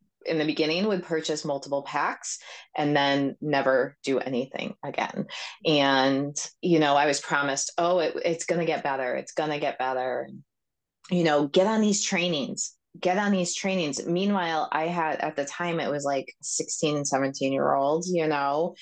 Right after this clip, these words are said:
and my daughter is super active, and so was my son at the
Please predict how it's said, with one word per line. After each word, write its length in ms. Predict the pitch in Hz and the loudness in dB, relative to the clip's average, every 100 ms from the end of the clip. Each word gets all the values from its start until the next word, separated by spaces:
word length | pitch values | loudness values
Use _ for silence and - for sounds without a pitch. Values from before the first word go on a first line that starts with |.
| - - - | -18 -12 -4
and 520 | 156 147 143 139 165 - - _ - | -2 -2 -2 -2 -4 -6 -12 _ -6
my 180 | 160 139 | -2 0
daughter 300 | 139 135 135 | 0 0 0
is 140 | 139 | -2
super 320 | - 143 135 139 | -4 -4 -2 -2
active, 420 | 139 - 160 185 | -2 -4 -2 -2
and 160 | 180 | -2
so 140 | - 143 | -2 -2
was 140 | 147 | -2
my 100 | 143 | -4
son 260 | 139 143 135 | -6 -4 -6
at 100 | |
the 80 | - | -6